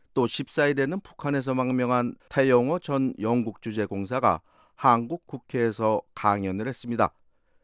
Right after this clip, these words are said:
십일 일과 십삼 일에는 존 볼튼 백악관 국가안보보좌관이 미 언론과 잇따른 인터뷰에서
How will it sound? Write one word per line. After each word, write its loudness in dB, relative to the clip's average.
십일 -4
일과 -2
십삼 -6
일에는 0
존 0
볼튼 -2
백악관 0
국가안보보좌관이 -4
미 0
언론과 0
잇따른 -2
인터뷰에서 -4